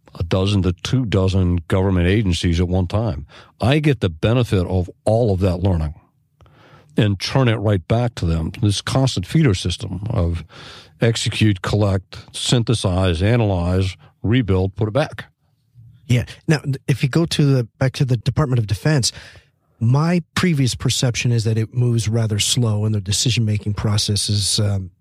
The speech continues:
Speaker 2: there's an inertia there. You're helping to expedite that with them or for them or along with them collaboratively?
Speaker 1: With, with them. I don't
Speaker 2: Okay.
Speaker 1: believe in doing it for people. I,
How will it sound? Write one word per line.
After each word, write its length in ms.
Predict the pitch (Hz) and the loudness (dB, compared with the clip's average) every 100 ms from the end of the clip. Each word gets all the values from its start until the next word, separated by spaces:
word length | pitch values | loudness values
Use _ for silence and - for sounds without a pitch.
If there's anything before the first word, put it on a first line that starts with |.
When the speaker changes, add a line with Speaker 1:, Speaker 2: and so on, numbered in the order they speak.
| _ | _
Speaker 2:
there's 280 | 139 151 147 | -2 0 2
an 80 | |
inertia 420 | 143 127 117 - 95 | 2 2 0 0 -6
there. 180 | - _ _ _ - | -10 _ _ _ 0
You're 280 | 131 202 180 | 2 4 4
helping 320 | 170 160 135 | 2 2 2
to 120 | 117 - | 0 -2
expedite 640 | 147 - - 120 104 92 - | -4 -4 -4 -4 -4 -6 -8
that 240 | 90 73 - _ _ | -8 -8 -16 _ _
with 260 | 127 120 - | -2 -2 -4
them 260 | 87 78 _ _ _ _ _ | -10 -12 _ _ _ _ _
or 120 | 143 | -2
for 260 | 120 - 165 | -2 0 2
them 280 | 180 208 220 _ _ _ | 2 0 0 _ _ _
or 140 | - 143 | 0 2
along 320 | 139 139 127 | 4 2 2
with 160 | 117 - | 2 -2
them 140 | 92 | -6
collaboratively? 640 | - 131 127 107 95 90 - | 0 2 2 0 -2 -6 -14
Speaker 1:
With, 380 | 254 208 110 98 | -4 0 0 -4
with 360 | 262 147 139 - | -6 0 0 0
them. 240 | 87 76 | 0 0
I 60 | 104 | 2
don't 120 | 127 | 2
Speaker 2:
Okay. 140 | 131 | 2
Speaker 1:
believe 180 | 135 131 | 2 2
in 100 | 113 | 2
doing 220 | 113 107 | 2 0
it 100 | 95 | 0
for 280 | - 113 104 | -2 -2 0
people. 340 | 92 110 120 | 0 -2 0
I, 60 | 110 | 0